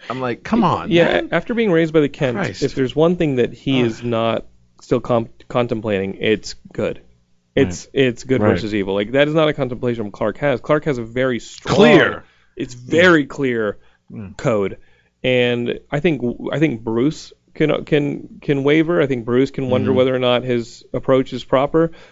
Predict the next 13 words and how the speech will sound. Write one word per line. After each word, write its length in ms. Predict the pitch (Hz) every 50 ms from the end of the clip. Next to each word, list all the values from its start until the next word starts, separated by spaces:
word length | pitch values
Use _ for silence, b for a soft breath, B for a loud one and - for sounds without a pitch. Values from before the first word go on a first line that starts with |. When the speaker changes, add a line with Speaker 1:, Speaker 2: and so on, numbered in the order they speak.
| B
Speaker 2:
which 160 | _ - - -
I 60 | 123
think 180 | - 135 123
they 80 | - 123
did 180 | 113 120 117 107
really 240 | 113 120 120 120
well 360 | 117 107 107 107 113 120 123 123
in 480 | 113 110 110 107 107 113 - - 113
the 80 | 117 -
second 280 | - - 117 - 123
Nolan 300 | 113 107 117 123 131 139
movie, 300 | 139 143 147 147 165 175
Speaker 1:
Mm-hmm. 320 | 180 - - 98 92 101